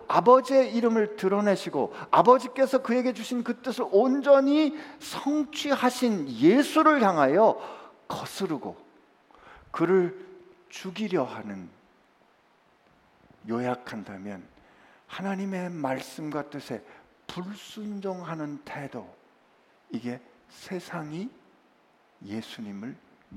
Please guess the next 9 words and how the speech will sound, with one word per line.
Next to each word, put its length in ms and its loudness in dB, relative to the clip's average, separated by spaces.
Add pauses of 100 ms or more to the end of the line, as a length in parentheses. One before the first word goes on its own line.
(100)
미워한 600 -10
겁니다. 360 -20 (2750)
그러면 600 6 (760)
"세상이 560 4
너희를 460 6
미워하거든" 1400 6
이라는 380 6
뜻은 540 -4
뭐예요? 480 4